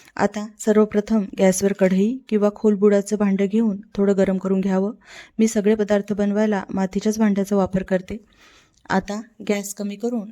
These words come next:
बेसन भाजायचे आहे. बेसन थोडंसं गरम व्हायला लागल्यावर सावकाशपणे तूप ॲड करत चला. मंद आचेवर बेसन व्यवस्थित परतवत राहा. हळूहळू बेसनाचा रंग गर्द तांबडा व्हायला लागतो, सोबतच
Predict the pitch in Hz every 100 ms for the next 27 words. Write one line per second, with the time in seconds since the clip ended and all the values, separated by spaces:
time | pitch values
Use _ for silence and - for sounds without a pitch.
0 | - 202 202 202 196 185 190 196 196 185
1 | 214 - - _ _ 196 214 214 220 240
2 | - 220 214 214 202 208 208 214 202 202
3 | 196 202 233 233 226 - 202 190 208 202
4 | - 202 233 - 226 208 196 196 190 190
5 | 185 190 190 233 - - _ _ - 208
6 | 208 208 214 214 - 233 226 - - 202
7 | 196 208 196 196 - 226 - 208 196 190
8 | 190 190 196 277 - - _ _ - 220
9 | 226 226 220 226 214 208 202 202 196 196
10 | 208 226 - - 196 190 202 190 190 196
11 | 190 190 185 185 - 196 208 - - -
12 | - 214 208 208 220